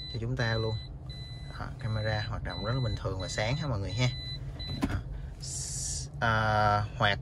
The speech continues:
quạt máy lạnh thì Khánh chỉ để, để cái nấc số một thôi mà rất là lạnh rồi, nó không có. Đấy.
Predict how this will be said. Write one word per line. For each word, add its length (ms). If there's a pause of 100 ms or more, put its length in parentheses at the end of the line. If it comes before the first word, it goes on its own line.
(120)
quạt 220
máy 100
lạnh 200
thì 100
Khánh 200
chỉ 140
để, 220
để 120 (120)
cái 80
nấc 160
số 120
một 300
thôi 180 (100)
mà 60
rất 180
là 80
lạnh 260
rồi, 120 (380)
nó 180
không 200
có. 300 (680)
Đấy. 80